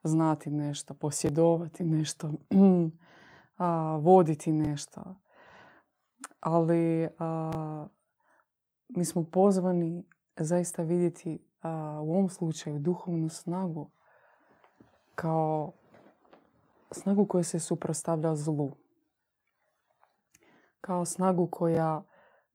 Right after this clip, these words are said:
pobjeđuje zlo, koja razoružava zlo i, a, koja jednostavno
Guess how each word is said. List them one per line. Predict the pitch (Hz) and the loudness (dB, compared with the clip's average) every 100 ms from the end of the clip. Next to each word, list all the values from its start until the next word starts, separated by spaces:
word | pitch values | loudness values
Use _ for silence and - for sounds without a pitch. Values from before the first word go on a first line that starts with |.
| _ | _
pobjeđuje | 170 156 175 180 160 160 147 | 0 2 4 4 4 -2 -4
zlo, | 147 151 143 - _ _ _ _ _ _ _ | -6 -6 -8 -12 _ _ _ _ _ _ _
koja | - 165 160 156 151 - - | -4 0 0 -2 -4 -8 -2
razoružava | 165 156 165 165 165 156 170 160 147 170 - _ - | 0 2 2 2 0 2 0 0 -4 -10 -16 _ -8
zlo | 147 151 147 143 180 _ _ _ _ _ _ _ _ _ _ _ _ _ | -4 -4 -4 -6 -10 _ _ _ _ _ _ _ _ _ _ _ _ _
i, | 185 170 160 160 - - | 0 0 0 -4 -14 -8
a, | 165 156 156 156 156 151 151 151 160 160 175 170 _ _ _ _ _ _ _ _ _ _ _ _ _ _ | -6 -4 -4 -6 -6 -8 -10 -10 -10 -10 -12 -16 _ _ _ _ _ _ _ _ _ _ _ _ _ _
koja | - 165 170 165 160 156 156 156 - _ _ _ _ _ _ _ _ _ | -6 -2 2 4 4 2 -2 -6 -14 _ _ _ _ _ _ _ _ _
jednostavno | 151 175 170 170 - 170 165 165 160 | -2 0 2 0 0 0 2 2 0